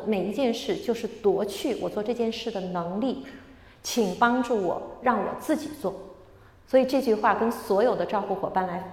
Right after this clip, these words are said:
共，共勉。然后就是尊重意愿和选择。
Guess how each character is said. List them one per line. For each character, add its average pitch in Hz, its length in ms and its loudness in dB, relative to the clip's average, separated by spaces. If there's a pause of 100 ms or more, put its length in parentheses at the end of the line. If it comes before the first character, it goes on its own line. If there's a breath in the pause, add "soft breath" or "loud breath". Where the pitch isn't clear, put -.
(200)
共， 220 200 4
共 233 240 2
勉。 196 200 -2 (2000 loud breath)
然 240 100 8
后 339 160 6
就 277 100 6
是 247 140 2
尊 254 180 2
重 240 160 2
意 226 100 0
愿 214 180 0
和 190 160 -4
选 - 260 -4
择。 - 260 -6